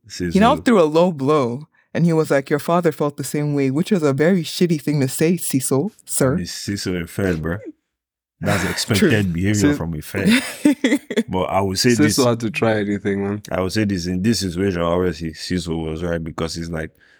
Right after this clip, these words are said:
Speaker 2: "Nigga, why the fuck would you just go to a different planet that might even be a different galaxy because this
Speaker 3: Yeah,
Speaker 2: guy came
Speaker 3: it's
Speaker 2: out and told you some sob story?"
Speaker 3: It's the arrogance, man. The,
Speaker 1: With no
Speaker 3: the
Speaker 1: proof. He wasn't
Speaker 3: complete
Speaker 1: even looking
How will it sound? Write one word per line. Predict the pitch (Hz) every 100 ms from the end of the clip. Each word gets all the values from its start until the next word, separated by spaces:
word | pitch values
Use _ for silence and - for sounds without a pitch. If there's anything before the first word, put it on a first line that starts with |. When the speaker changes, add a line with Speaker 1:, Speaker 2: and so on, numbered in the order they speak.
| _ 92
Speaker 2:
"Nigga, | 95 98
why | 92 104
the | 87
fuck | - - 98 92
would | 78 76 90
you | 90
just | 95 90 82 80
go | 87 95
to | - - - 82
a |
different | 82 82 95 - 104 95
planet | - 90 98 98 131 -
that | 85 85
might | 82 85 98
even | 104 104
be | 95 95
a | 80
different | 85 95 98 104 92
galaxy | 85 101 101 87 - 87 85 _ _ _ _ -
because | 90 90 95 98 107
this | 101 98 95
Speaker 3:
Yeah, |
Speaker 2:
guy | 95 92
came | 90 107
Speaker 3:
it's | 98
Speaker 2:
out |
and | 92
told | 98 104
you | 98
some | 95 90 82
sob | - 98 92
story?" | - 92 82 80 _ _ _ _ -
Speaker 3:
It's | 117
the | - 98
arrogance, | 117 110 98 95 90 -
man. | 95 90 107 _ -
The, | 180
Speaker 1:
With | 170
no | 180 185
Speaker 3:
the |
Speaker 1:
proof. | 175 170 180
He | 202
wasn't | 277 339
Speaker 3:
complete | 254
Speaker 1:
even | 247
looking | 196